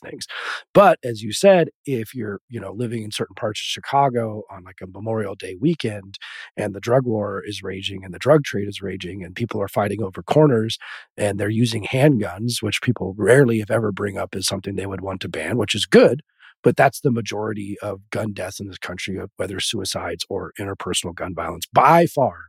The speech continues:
are handguns. Um, and so, yeah, in those situations, that's the place where you can be, uh, you know, a little bit more fearful. And one thing that fr-, really frustrates me is that, you know, the people who are gun control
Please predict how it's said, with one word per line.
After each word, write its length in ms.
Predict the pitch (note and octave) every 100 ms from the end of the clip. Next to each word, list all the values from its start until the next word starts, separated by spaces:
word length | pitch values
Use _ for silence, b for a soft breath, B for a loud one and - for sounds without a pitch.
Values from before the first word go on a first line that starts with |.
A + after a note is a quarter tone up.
| -
are 100 | E2+
handguns. 560 | - D#2 D#2+ - B2+ - B B B B B
Um, 300 | A2+ G#2+ - -
and 120 | A2+
so, 320 | A#2 G2+ F#2+ -
yeah, 240 | C3+ D#2
in 120 | A#2+ A#2+
those 240 | E3 G#3
situations, 720 | - - A2 F#2+ G2+ A2+ A2
that's 260 | A2+ C3 -
the 60 |
place 320 | - G#2+ G#2+
where 80 | G#2
you 140 | G2 F#2
can 140 | G2+
be, 320 | F2+ - G2+ _
uh, 60 | - -
you 80 | B2+
know, 160 | F2
a 20 | F#2+
little 200 | G2 G2
bit 120 | E2
more 220 | F2+ E2
fearful. 540 | - F3+ - G2 F2+ B B B B -
And 140 | D3
one 200 | D#3+ E3+
thing 160 | E3 D3
that 120 | G2+
fr-, 220 | - - - - -
really 220 | C#3+ E3
frustrates 640 | A2 B2 A#2 - G2 - A2+
me 300 | C3+ G#2+ F2
is 140 | F#2+
that, 200 | G2 E2 _ _ _ _ _ _ _ _ _ -
you 80 | A2
know, 120 | G#2
the 100 | A#2+
people 320 | E3 E3+ D3+
who 160 | C3 A#2+
are 220 | G#2+ - -
gun 180 | C#3+ C#3+
control 500 | B2+ - G#2+ G#2+